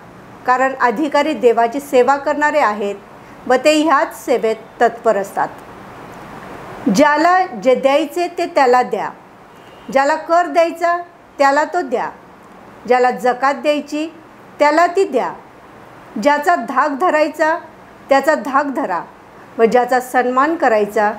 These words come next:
त्याचा सन्मान करा. बंधुप्रेम. एकमेकावर प्रीती करणे ह्याशिवाय कोणाच्या ऋणात राहू नका, कारण जो दुसऱ्यावर प्रीती करतो त्याने नियमशास्त्र पूर्णपणे पाळले आहे.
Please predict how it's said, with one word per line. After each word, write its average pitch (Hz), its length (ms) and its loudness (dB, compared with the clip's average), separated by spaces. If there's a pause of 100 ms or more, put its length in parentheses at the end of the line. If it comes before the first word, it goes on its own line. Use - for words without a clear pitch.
(220)
त्याचा 220 280 4
सन्मान 190 500 -2
करा. 165 260 0 (1600)
बंधुप्रेम. 269 640 0 (1200)
एकमेकावर 381 580 2
प्रीती 339 380 2
करणे 226 420 0 (320)
ह्याशिवाय 254 640 0 (380)
कोणाच्या 294 420 2
ऋणात 247 420 0
राहू 277 200 0
नका, 196 320 -4 (840)
कारण 302 420 2 (420)
जो 269 100 4
दुसऱ्यावर 277 540 2
प्रीती 311 380 -2
करतो 214 520 -2 (460)
त्याने 277 260 4
नियमशास्त्र 320 720 2
पूर्णपणे 320 720 2
पाळले 190 380 -2
आहे. 170 280 -4